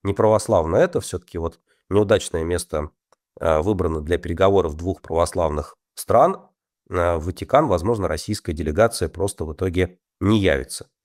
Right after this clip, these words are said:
Видимо, Сергей Лавров предпочитает, э, чтобы местом переговоров двух православных стран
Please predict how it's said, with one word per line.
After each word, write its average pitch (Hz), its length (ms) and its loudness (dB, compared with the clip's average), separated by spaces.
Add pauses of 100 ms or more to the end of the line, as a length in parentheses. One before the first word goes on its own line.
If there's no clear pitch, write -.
(180)
Видимо, 135 580 2
Сергей 85 360 -2
Лавров 85 500 0 (280)
предпочитает, - 800 -2
э, 78 260 -4
чтобы 80 340 -4
местом 95 400 0
переговоров 87 640 0
двух 90 240 -6
православных 78 640 -2
стран 175 420 2